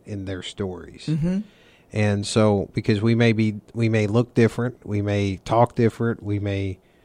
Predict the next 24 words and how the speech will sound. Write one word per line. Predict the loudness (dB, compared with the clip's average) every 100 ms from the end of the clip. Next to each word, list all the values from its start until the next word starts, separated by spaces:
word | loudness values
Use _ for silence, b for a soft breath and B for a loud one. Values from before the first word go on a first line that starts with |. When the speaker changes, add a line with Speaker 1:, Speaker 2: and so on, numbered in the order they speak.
| b b b _
Speaker 1:
in, | -6 -4 -4
in | -4
a | -2
lot | 0 2
of | 2
ways, | 0 -2
believe | -4 0 0 0
different | -2 -2 -10
things, | -2 -2 -2 -6
but | -6 -4
in | -2 -4
stories, | -6 -2 0 2 0 -4
we | -6 -6
can | -6
have | -6 -6
that | -8 -8
common | -8 -6 -6 -6
ground | -4 -2 -4 -6
of, | -8 -14 _ b b b b b b b _ -8
of | -6 0
whatever. | 2 4 2 -2 -14
It | -6
could | -4
be, | -2 -2 -2 -8